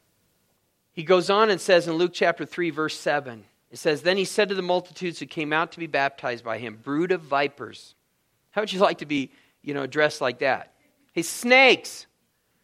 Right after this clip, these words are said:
And he says, "Who warned you to flee from the wrath to come?" And then he tells them who he's talking about here. He's talking about the self-righteous Pharisees that believe that they have this bloodline to Abraham. How do we know that? Let's keep reading.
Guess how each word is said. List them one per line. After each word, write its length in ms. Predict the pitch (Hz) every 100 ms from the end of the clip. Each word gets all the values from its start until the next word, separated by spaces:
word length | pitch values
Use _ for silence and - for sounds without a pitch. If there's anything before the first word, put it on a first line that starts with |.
| _ _ _ _ _ _ _ _ _ _ _ _
And 80 | 120
he 60 | 120
says, 500 | - 147 135 113 -
"Who 160 | - 262
warned 360 | 226 254 269
you 80 | 233
to 100 | 196
flee 360 | 185 - 233 240
from 220 | - 202
the 80 | 185
wrath 400 | 180 202 208 -
to 80 | 190
come?" 640 | - - 196 185 135 101 _ _ _ _ _ -
And 100 | 139
then 100 | 180
he 100 | 190
tells 340 | - 190 185
them 220 | 160 143 120 _ _
who 100 | -
he's 180 | 165 -
talking 400 | - 226 226 170
about 260 | 135 117
here. 140 | 104 117
He's 140 | 113
talking 280 | - 190 190
about 180 | 165 151
the 100 | 123
self-righteous 760 | - 185 185 185 175 170 156
Pharisees 680 | - 175 180 180 - 139 131 - _ _
that 140 | 147
believe 300 | 143 151 170
that 140 | 160 147
they 120 | 147
have 200 | 147 151
this 160 | 143 135
bloodline 760 | 131 156 170 151 151 147 143
to 140 | - 151
Abraham. 640 | 156 160 151 131 113 101 _ _ _ _ _ _ _
How 140 | 139
do 40 | 151
we 80 |
know 180 | 151 175
that? 280 | 160 120 - _
Let's 200 | - 123
keep 220 | - 139 135
reading. 360 | 156 156 104